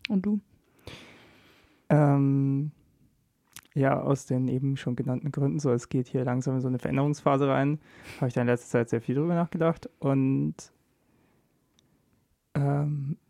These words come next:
Speaker 2: meine Hoffnung geht vor allem dahin, ich will sowas hier machen.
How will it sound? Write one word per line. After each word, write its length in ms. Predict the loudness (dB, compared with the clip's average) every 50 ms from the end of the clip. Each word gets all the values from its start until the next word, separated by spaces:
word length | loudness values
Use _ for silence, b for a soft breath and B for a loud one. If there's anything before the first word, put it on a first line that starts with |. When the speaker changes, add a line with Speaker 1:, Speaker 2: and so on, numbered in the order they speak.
| _ _ -2
Speaker 2:
meine 360 | 2 2 4 4 4 4 4
Hoffnung 560 | 2 2 2 2 2 2 4 2 2 0 -4 -8 _
geht 220 | 0 0 0 0 -2
vor 160 | -4 0 2
allem 440 | 2 4 4 4 4 2 2 0 0 0
dahin, 840 | 2 2 4 2 2 0 -2 -2 -2 -2 -2 -2 -2 -4 -4 -6 -8 _ _ _ _ _ _ _ _ _ _ _ _ _ _ _ b b b b b b b b b b b b b b -4
ich 160 | -4 0 4
will 200 | 4 4 4 4
sowas 420 | 4 2 2 4 2 2 0 0
hier 160 | 0 0 0 2
machen. 520 | 2 0 0 -2 -2 -6 -6 -6 -6